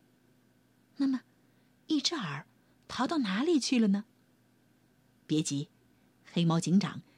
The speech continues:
正在积极追查他的下落呢。今天，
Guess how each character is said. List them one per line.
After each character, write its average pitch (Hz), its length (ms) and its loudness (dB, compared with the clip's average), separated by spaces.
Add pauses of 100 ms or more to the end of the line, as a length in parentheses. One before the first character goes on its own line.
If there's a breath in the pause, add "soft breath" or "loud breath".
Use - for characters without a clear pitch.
(120)
正 160 260 2
在 135 200 -10
积 208 380 2
极 160 280 0
追 185 280 4
查 - 140 -2
他 - 100 -8
的 180 80 -2
下 180 280 -2
落 151 160 -2
呢。 127 160 -6 (1400)
今 311 200 0
天， 233 260 0